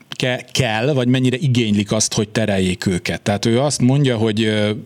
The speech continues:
egyrészt én szeretnék egy lakberendezőt, akinek egyébként a, láttam az eddigi munkáit, éppen ezért megbízom az ízlésében, és akkor ő azt mondja, hogy ő egyébként ezt a szobát, nem tudom, ilyen és ilyen színekben, ilyen és ilyen anyagokkal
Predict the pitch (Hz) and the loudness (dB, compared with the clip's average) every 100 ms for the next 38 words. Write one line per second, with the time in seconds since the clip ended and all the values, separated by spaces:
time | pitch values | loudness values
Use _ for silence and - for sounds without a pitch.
0 | - - 117 113 - 110 127 113 104 98 | -12 -4 -2 0 0 0 0 0 0 -2
1 | 92 87 135 185 160 131 113 104 101 104 | 0 -2 0 2 2 2 2 2 0 -2
2 | 101 104 98 98 95 - 101 95 107 98 | 0 0 0 -2 -4 -2 -2 -2 -2 -2
3 | - 107 104 - 98 92 95 87 85 92 | 0 0 -2 -2 0 0 0 0 0 2
4 | 156 170 123 101 98 - 113 - 104 92 | 2 2 0 0 0 0 -4 0 0 0
5 | 95 87 104 92 90 87 87 82 92 143 | 0 0 0 0 0 2 0 0 0 2
6 | 180 151 139 117 113 107 101 - - - | 2 2 2 2 2 0 -4 -10 -12 -14
7 | - - - 233 175 135 123 139 151 127 | -14 -12 -4 -2 0 2 2 2 2 0
8 | 156 143 117 110 110 107 104 101 - - | 2 2 2 2 2 2 0 -2 -2 0
9 | 107 - 104 117 110 - - 143 113 98 | 0 -2 -2 0 -2 -2 -2 0 0 0
10 | - 101 110 95 117 110 98 90 110 90 | 0 0 2 2 2 2 0 0 0 0
11 | - 175 117 98 101 120 101 92 - 107 | 0 2 2 2 4 4 2 0 0 2
12 | 95 104 98 92 - 98 90 | 2 2 2 0 -2 -2 -2